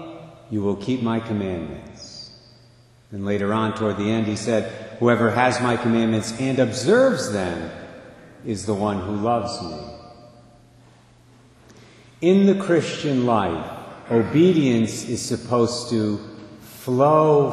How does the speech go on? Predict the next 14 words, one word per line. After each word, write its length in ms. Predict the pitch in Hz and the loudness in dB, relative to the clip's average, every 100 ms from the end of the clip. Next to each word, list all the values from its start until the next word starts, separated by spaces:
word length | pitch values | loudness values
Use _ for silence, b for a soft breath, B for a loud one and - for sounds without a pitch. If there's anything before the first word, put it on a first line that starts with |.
| - | -2
from 320 | 131 120 117 117 | -2 0 2 2
love. 500 | 113 85 73 73 - - - B B B 117 | 0 -2 -6 -10 -14 -16 -18 B B B -10
It's 120 | - | -6
supposed 460 | 117 127 139 - - | -6 0 0 0 -4
to 80 | |
be 680 | 110 120 117 110 - - - | 2 4 4 0 -6 -16 -8
rooted 580 | 117 143 160 160 156 147 | 0 6 6 6 4 2
in 540 | - - 151 151 135 107 | -2 -4 0 0 2 2
love, 640 | 92 82 76 - - - | 2 0 -4 -10 -10 -4
the 80 | 110 | 2
love 440 | 143 165 135 110 | 4 6 4 0
of 180 | 110 - | -2 -2
a 60 | |
person. 420 | 160 151 - 120 | -2 -2 -2 -4